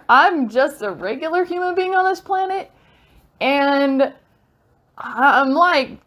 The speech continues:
somehow tapped into having access, and I mean, like, a channel, you know, like, tuning into some kind of station where I'm getting pointers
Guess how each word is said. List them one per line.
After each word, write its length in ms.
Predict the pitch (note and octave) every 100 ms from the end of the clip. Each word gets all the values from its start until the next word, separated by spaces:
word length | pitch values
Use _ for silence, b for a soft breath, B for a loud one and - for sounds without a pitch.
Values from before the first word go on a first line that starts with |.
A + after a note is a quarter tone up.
| _ _
somehow 720 | - - C#4+ C#4+ D#4 D4 C#4
tapped 460 | C4+ D4+ C4 C4 -
into 1120 | B3+ B3+ B3+ B3+ - C4 A#3 A3+ A#3 A3+ A3 F#3
having 500 | - A#3 A3+ A3+ A3+
access, 880 | - G3 G#3 - - B3 A#3+ B3+ -
and 200 | - A3+
I 140 | A3 G#3+
mean, 220 | A3 G#3+
like, 500 | G3+ F#3 E3 - - _ _ _ _ _ _
a 100 | -
channel, 680 | F3+ - D3 F3 B3 C4+ C#4+ _ _ _ -
you 80 |
know, 220 | A3+ B3 B3
like, 320 | G#3 E3+ - b b -
tuning 480 | - B3+ B3+ B3+ A3+
into 360 | A3+ B3 B3
some 240 | A3 A3 A3
kind 220 | A#3 G3+
of 200 | F3+ F#3 b b b
station 880 | - - - F#3 G3+ B3+ A#3+ B3+ B3 b b b
where 220 | - A#3
I'm 360 | A3 A#3+ C#4 C#4+
getting 600 | D4 D4 C#4 B3+ A#3 - _ -
pointers 1000 | - C4 B3+ C4 B3 A3+ A3 G#3+ G#3+ -